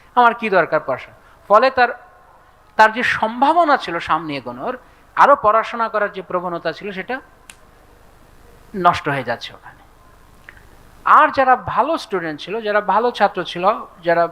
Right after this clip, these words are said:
ভালো, সত্যিকার অর্থে পড়াশোনা করে ভালো মার্কস পাওয়ার ছিল, তারাও যখন একই মার্কস পাবে, তখন তারা কি দেখবে, "তাহলে আমার পড়ে কী লাভ? আমার, আমার মেধার মূল্যায়ন নেই।"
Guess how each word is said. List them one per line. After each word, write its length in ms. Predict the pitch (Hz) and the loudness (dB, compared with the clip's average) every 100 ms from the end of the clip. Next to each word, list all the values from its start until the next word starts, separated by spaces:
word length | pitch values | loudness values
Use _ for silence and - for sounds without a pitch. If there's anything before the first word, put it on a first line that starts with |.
| - - _ - | -6 -20 _ 0
ভালো, 420 | - 190 220 220 - | 4 6 6 4 -8
সত্যিকার 500 | - 240 - 302 262 | -4 -4 -4 0 0
অর্থে 200 | 233 233 | 0 0
পড়াশোনা 440 | 214 202 196 226 | 2 2 2 -4
করে 200 | 220 208 | -2 -6
ভালো 260 | 180 180 170 | -2 -2 -2
মার্কস 240 | 165 160 | -6 -8
পাওয়ার 260 | - 147 143 | -4 -2 -2
ছিল, 220 | - 180 247 - - - | -4 -6 -6 -10 -20 0
তারাও 240 | 226 277 | 2 4
যখন 260 | 294 262 254 | 2 -2 -2
একই 240 | 220 214 | -4 -4
মার্কস 240 | 247 233 - | -8 -8 0
পাবে, 220 | 233 208 | 0 2
তখন 240 | 208 208 | 0 0
তারা 160 | 214 208 | 0 -2
কি 160 | 202 196 | -2 -4
দেখবে, 300 | 170 131 - | -4 -4 -14
"তাহলে 720 | - _ _ _ _ - 208 | -18 _ _ _ _ -6 0
আমার 120 | 196 | 0
পড়ে 240 | 196 165 | 2 0
কী 120 | 147 120 | 0 -6
লাভ? 180 | 104 - - _ _ - - - - - - | -12 -14 -20 _ _ -20 -20 -20 -20 -20 -6
আমার, 320 | - 156 226 220 | 2 4 4 2
আমার 280 | 160 214 | 2 2
মেধার 280 | 220 180 233 | 0 0 0
মূল্যায়ন 380 | 240 247 247 240 | 2 -2 0 -2
নেই।" 200 | 202 123 | -4 -12